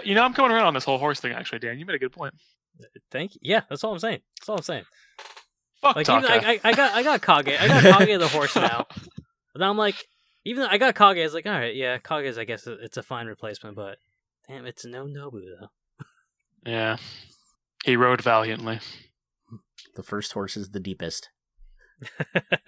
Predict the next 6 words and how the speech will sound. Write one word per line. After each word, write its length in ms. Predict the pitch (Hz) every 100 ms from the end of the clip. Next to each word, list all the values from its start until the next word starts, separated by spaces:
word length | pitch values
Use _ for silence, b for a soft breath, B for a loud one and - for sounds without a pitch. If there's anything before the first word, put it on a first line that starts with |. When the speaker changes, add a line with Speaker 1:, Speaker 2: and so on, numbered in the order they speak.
| 175 - 156 - 156 _ _ _ _ B B B B - -
Speaker 2:
That 180 | 127 131
is 140 | 123 -
true, 240 | 123 104
that 160 | 107 101
is 120 | -
true. 260 | - 101